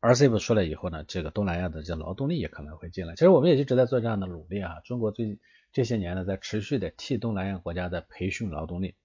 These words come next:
这本质上也是在应对我们的这个老龄化社会。所以这个呢，我觉得才是本质上去解决老龄化的一个方式。那所以大家这么看，看这个事情啊，一方面我们面临老龄化的问题，要延迟退休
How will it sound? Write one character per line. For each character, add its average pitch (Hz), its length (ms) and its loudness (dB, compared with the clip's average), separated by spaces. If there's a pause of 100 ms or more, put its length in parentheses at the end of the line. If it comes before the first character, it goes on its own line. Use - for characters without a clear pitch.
(120)
这 104 80 -2
本 82 180 -4
质 104 120 -8
上 98 140 -6
也 76 100 -8
是 - 160 -12
在 - 300 -4
应 135 220 2
对 135 160 4
我 76 160 -6
们 78 140 -8
的 90 80 -6
这 87 140 -10
个 82 180 -4 (400)
老 90 140 -2
龄 85 140 -4
化 98 120 0
社 101 180 -2
会。 104 200 -2 (340)
所 - 140 4
以 190 40 2
这 302 140 8
个 233 100 10
呢， 104 120 4
我 80 80 -2
觉 90 120 -2
得 92 120 2
才 95 140 -2
是 - 120 -8
本 78 160 -4
质 143 160 0
上 98 140 -2
去 90 120 -10
解 82 160 -6
决 82 120 -4
老 80 140 0
龄 80 160 -6
化 92 120 -4
的 76 100 -8
一 73 40 -10
个 80 120 -8
方 87 220 -6
式。 - 160 -12 (600)
那 127 420 6 (280)
所 - 100 2
以 165 40 6
大 180 100 10
家 180 200 10 (420)
这 277 100 12
么 226 120 10
看， 82 280 -4 (180)
看 95 200 -2
这 87 100 -4
个 80 80 -6
事 - 140 -6
情 78 160 -6
啊， 95 40 -2
一 151 100 4
方 190 200 10
面 143 180 8
我 80 40 -6
们 85 80 -4
面 143 200 4
临 85 120 -2
老 73 120 -4
龄 73 140 -8
化 85 160 -6
的 78 120 -10
问 76 100 -12
题， - 120 -10
要 78 80 -4
延 80 200 -2
迟 98 120 -4
退 90 180 -6
休 92 260 -4